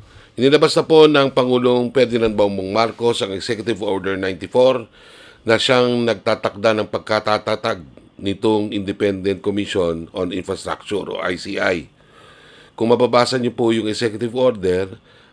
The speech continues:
ay binigyan po ng malawak na kapangyarihan ang komisyong ito upang imbestigahan yung mga infrastructural projects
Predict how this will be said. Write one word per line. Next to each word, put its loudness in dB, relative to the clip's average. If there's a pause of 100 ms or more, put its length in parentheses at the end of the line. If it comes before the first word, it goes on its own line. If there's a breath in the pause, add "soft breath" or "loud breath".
ay 0 (1000 soft breath)
binigyan 4
po 4
ng 2
malawak 4
na -6
kapangyarihan -2
ang -4
komisyong -2
ito -2 (400 soft breath)
upang 2
imbestigahan 0
yung 0
mga -2
infrastructural -2
projects -2